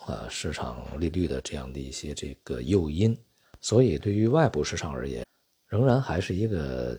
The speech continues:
相对稳定的状态啊。在这种情况下呢，如果 A 股啊，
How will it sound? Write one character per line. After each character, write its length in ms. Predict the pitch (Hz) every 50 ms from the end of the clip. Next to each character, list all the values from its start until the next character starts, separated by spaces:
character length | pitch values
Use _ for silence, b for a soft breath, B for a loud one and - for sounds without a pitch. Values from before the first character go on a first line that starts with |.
| - -
相 360 | - - - 135 147 151 147
对 320 | - 143 113 76 69 67 64
稳 280 | 67 73 67 57 53 - -
定 280 | - - 170 139 87 69
的 240 | - 57 53 - - -
状 260 | - - - - -
态 160 | - - - - - - -
啊。 200 | - - - - - b b b b b b b b _ _ _ _ _ _ _ _
在 180 | - 104 92 90
这 140 | 117 117
种 140 | 110 90 73
情 140 | - - 80
况 160 | 90 87 85
下 200 | - 101 87 85
呢， 80 | 73 69
如 180 | 67 78 87
果 260 | 95 90 69 - - 78
A 180 | 95 117 127 120
股 400 | - - 65 57 57 58 - - -
啊， 320 | - - 65 62 - -